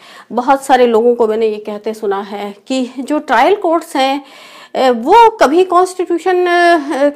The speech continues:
का उनसे क्या मतलब, कॉन्स्टिट्यूशन उनको पढ़ने की ज़रूरत नहीं है,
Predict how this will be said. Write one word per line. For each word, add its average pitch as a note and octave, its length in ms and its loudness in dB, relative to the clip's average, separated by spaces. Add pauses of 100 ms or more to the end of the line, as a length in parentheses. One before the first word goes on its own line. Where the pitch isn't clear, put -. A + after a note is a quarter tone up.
का D#4+ 140 4
उनसे D#4 360 0
क्या D#4+ 180 -2
मतलब, B3+ 340 -4
कॉन्स्टिट्यूशन B3+ 640 -6
उनको A#3+ 220 -6
पढ़ने A3 360 -4
की A3+ 120 -6
ज़रूरत G#3+ 320 -6
नहीं G#3 220 -4
है, G#3 320 -8